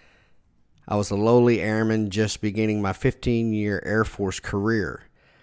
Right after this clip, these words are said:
It was at this time that music kind of took a back seat to life and service to my country.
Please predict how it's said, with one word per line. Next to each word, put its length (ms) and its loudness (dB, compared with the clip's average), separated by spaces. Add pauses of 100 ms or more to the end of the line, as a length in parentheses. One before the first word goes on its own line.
(360)
It 80 -6
was 160 0
at 160 0
this 160 -6
time 280 0
that 160 -4
music 560 0
kind 500 0
of 100 -2
took 260 2
a 60 2
back 380 0
seat 400 -6
to 120 -6
life 600 -6 (420)
and 160 -8
service 640 2
to 80 -4
my 220 -2
country. 680 -8